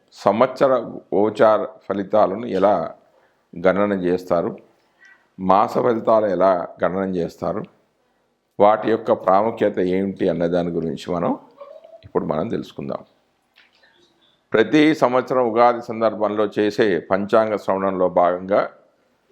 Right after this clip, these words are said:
సంవత్సర గోచారాన్ని తెలియజేస్తారు.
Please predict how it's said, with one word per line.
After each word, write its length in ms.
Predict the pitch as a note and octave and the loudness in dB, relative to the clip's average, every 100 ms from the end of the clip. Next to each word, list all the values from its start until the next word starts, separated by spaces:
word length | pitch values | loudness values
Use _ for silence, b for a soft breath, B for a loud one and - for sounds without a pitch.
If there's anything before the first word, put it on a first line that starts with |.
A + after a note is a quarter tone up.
| _ _ - | _ _ -4
సంవత్సర 560 | - A2 C3+ - C#3+ | 0 4 2 4 2
గోచారాన్ని 960 | A2+ A2 G#2+ A#2 G#2 G2+ G2 A#2+ G2+ G2 - _ | 4 2 2 4 4 2 0 -6 -10 -12 -16 _
తెలియజేస్తారు. 680 | F#2 F#2 E2 E2 - D#2 | -2 0 0 -2 -4 -4